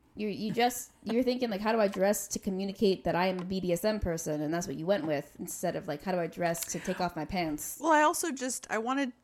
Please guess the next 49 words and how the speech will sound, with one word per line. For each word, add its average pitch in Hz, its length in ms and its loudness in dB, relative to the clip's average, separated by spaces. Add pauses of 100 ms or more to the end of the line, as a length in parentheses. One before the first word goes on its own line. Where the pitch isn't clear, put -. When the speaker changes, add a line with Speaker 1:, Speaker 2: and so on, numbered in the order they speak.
Speaker 1:
You 370 100 -4
had 523 60 0
a - 80 -4
Speaker 2:
to 247 40 -4
Speaker 1:
skirt - 80 -2
Speaker 2:
feel 214 120 10
Speaker 1:
on. 202 60 6
Speaker 2:
sexy, 196 380 4 (220)
Speaker 1:
You 392 60 -4
had 571 100 0
a - 40 -4
Speaker 2:
you 190 60 -2
Speaker 1:
skirt 180 100 0
Speaker 2:
know, 156 180 6
Speaker 1:
on. 175 60 8
Speaker 2:
I 175 40 6
wanted 190 320 2
to 185 80 -2
feel 170 500 4 (280)
sexy 151 360 2
and 151 120 0
confident. 147 500 2 (380)
But 175 140 -2
then 185 180 10
when 175 100 6
I 170 80 8
saw 165 180 8
everybody 160 280 6
else 151 160 6
dressed - 260 2
differently, 143 400 0
then 139 160 -2
I 139 100 2
didn't 139 260 -4
feel 135 200 0
as 143 100 0
confident. - 640 0
<laughs> - 40 -20 (380)
Speaker 1:
Yeah, 233 280 0
this 190 120 0
is 254 120 2
really 269 140 6
a 262 100 12
lesson 240 320 6
on, 349 200 6
you 349 60 -2
know, 330 300 4 (100)
be 190 60 0
yourself. 196 880 0